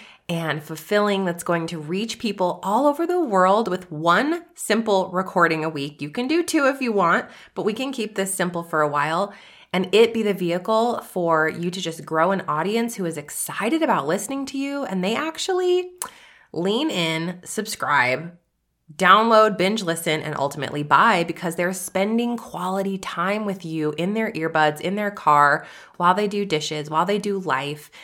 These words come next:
and you are becoming their B F F so much quicker than any other method available. Then I want you to come and hang with me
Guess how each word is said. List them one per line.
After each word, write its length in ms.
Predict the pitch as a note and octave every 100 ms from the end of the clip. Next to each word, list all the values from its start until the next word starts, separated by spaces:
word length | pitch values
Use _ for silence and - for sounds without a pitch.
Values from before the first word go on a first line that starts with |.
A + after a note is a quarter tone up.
| - -
and 160 | D#3+ E3
you 200 | F#3+ G#3
are 100 | G3+
becoming 480 | G#3+ - D#3+ D3
their 140 | D3+ D3+
B 160 | D#3
F 200 | D3+ D3+
F 300 | D3 C#3+ -
so 320 | - - F#3 G#3
much 220 | A#3+ -
quicker 500 | F#4 F#4 F#3+ F3 F3
than 220 | F3 F3 -
any 420 | E3+ F#3 F#3+ G3 D#3
other 340 | D#3 D#3 D3+
method 440 | D3+ D3 D3 C#3 - _ -
available. 720 | D#3+ D3 D3+ E3 D3+ - - - - - -
Then 100 | F3+
I 80 | F#3
want 180 | A#3 A#3+
you 100 | A#3
to 60 |
come 280 | A#3 F3+ F3
and 160 | D#3+ E3+
hang 320 | - F#3 F#3+
with 200 | A3+ A3+
me 440 | G3 E3 D3+ E3